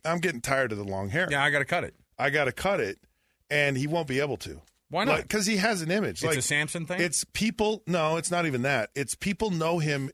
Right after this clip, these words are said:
Speaker 1: in as, as who he is, like, right now. And if he cuts his hair, his whole persona, his whole ability to make money will go out the window because
Speaker 2: Is there somebody like that in
Speaker 1: the
Speaker 2: sports that
Speaker 1: personality that he is will be gone.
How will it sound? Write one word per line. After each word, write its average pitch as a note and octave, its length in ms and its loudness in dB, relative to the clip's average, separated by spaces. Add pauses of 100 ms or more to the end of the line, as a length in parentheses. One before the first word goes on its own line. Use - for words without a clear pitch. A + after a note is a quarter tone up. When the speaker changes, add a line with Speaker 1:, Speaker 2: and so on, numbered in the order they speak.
Speaker 1:
in C#3+ 300 -2
as, B2+ 240 -2
as C3 220 -4
who C#3+ 120 -2
he B2 120 -2
is, - 280 -4 (640)
like, B2+ 180 0
right C#3 220 2
now. B2+ 300 0
And C#3 140 0
if D3 100 0
he D3+ 120 -2
cuts G3 300 -2
his E3 140 -2
hair, F3 360 0 (520)
his D3+ 220 0
whole G#3 200 0
persona, E3+ 640 0
his C#3+ 200 0
whole G3 220 2
ability C3+ 540 -2
to B2+ 140 -4
make B2+ 260 -2
money D3 380 -2 (360)
will B2 140 -4
go D#3 220 0
out D#3 180 2
the D3 60 0
window D3+ 340 0
because A2+ 580 -4 (200)
Speaker 2:
Is D#3 100 -4
there C#4 80 0
somebody C#4 300 0
like A3 160 0
that A#3 80 2
in G#3+ 60 0
Speaker 1:
the F#3+ 60 -2
Speaker 2:
sports F#3+ 280 2
that G#3 80 6
Speaker 1:
personality G3 680 4
that D3+ 180 2
he C#3+ 120 0
is C#3 440 0
will C3+ 160 0
be A#2 200 -2
gone. G#2 340 -2